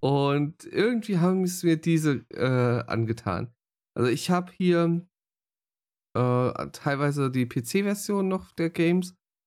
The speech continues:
aber die, grad diese PlayStation eins Version, ich find, die haben noch mal ihren ganz eigenen,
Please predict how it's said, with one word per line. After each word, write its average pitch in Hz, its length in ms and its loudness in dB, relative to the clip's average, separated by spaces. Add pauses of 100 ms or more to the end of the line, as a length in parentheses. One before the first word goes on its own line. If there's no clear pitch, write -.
(260)
aber 147 160 2
die, - 220 -8
grad 180 260 -2
diese 180 200 -4
PlayStation 175 600 0
eins 185 220 -2
Version, 175 580 0 (420)
ich - 180 -4
find, 180 180 2
die 175 80 4
haben 165 100 4
noch 160 140 2
mal 165 120 2
ihren 139 300 0
ganz 151 300 -2
eigenen, 123 580 0